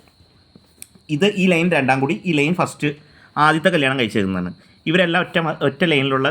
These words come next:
തലമുറയാണ്. അപ്പോൾ ഈ കോതയ്ക്ക് ആറ് മക്കൾ ഇപ്പം ഞാൻ കണ്ടായിരുന്നല്ലോ. ഈ നാരായണനും കല്യാണി ഇവർക്കൊക്കെ മക്കളും മക്കളുടെ മക്കളും താഴെ ഉണ്ടായിട്ടുണ്ട്. അത് വേറൊരു പേജിലുണ്ട്. അത്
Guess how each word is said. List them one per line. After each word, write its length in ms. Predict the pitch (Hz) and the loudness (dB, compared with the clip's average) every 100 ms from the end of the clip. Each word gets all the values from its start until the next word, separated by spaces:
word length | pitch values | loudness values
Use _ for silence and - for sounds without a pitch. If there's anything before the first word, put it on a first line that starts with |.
| 147 | 0
തലമുറയാണ്. 480 | 117 113 104 92 90 - _ _ _ - | 0 2 2 0 -4 -10 _ _ _ -6
അപ്പോൾ 140 | 131 | -4
ഈ 40 | 160 160 | 2 4
കോതയ്ക്ക് 420 | 151 160 170 226 226 - 147 | 4 2 0 -2 -2 -2 2
ആറ് 140 | 143 156 | 2 2
മക്കൾ 160 | 151 147 | 2 2
ഇപ്പം 120 | 165 165 | 0 0
ഞാൻ 80 | 170 | 0
കണ്ടായിരുന്നല്ലോ. 400 | 151 139 127 107 139 | 2 2 2 0 0
ഈ 20 | 165 | 2
നാരായണനും 600 | 143 143 156 175 180 226 233 - - - 160 | 4 4 4 2 2 0 -2 -8 -20 -2 0
കല്യാണി 320 | 170 175 185 | 4 4 4
ഇവർക്കൊക്കെ 300 | 175 185 196 196 | 2 2 4 2
മക്കളും 260 | 180 185 | 4 4
മക്കളുടെ 200 | 190 180 185 | 4 4 2
മക്കളും 180 | 180 180 | 2 4
താഴെ 160 | 160 160 | 4 4
ഉണ്ടായിട്ടുണ്ട്. 300 | 165 147 135 - | 2 2 2 2
അത് 80 | 180 180 | 2 4
വേറൊരു 320 | 175 233 247 208 | 4 2 2 2
പേജിലുണ്ട്. 440 | 156 165 196 147 | 2 2 2 2
അത് 80 | 143 | 2